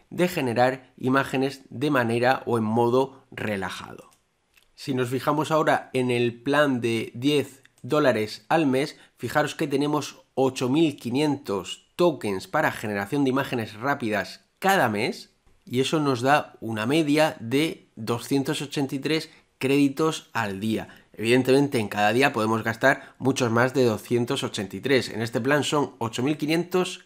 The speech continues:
cada mes. Pero fijaros que cuando se nos acaban los tokens, tampoco tenemos la opción de generar imágenes en modo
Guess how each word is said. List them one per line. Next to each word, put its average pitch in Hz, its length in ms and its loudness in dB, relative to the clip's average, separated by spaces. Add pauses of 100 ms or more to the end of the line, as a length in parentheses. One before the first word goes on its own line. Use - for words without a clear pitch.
cada 147 540 2
mes. 98 640 -10 (560)
Pero 170 220 2
fijaros 160 480 0
que 180 160 0
cuando 139 300 0
se 120 140 -4
nos 113 180 -6
acaban 135 400 0
los 147 260 -6
tokens, 170 640 -4
tampoco 143 720 0
tenemos 135 600 0
la 107 100 -4
opción 135 340 0
de 127 160 0
generar 117 460 -2
imágenes 127 640 -2
en 110 180 -6
modo 123 540 0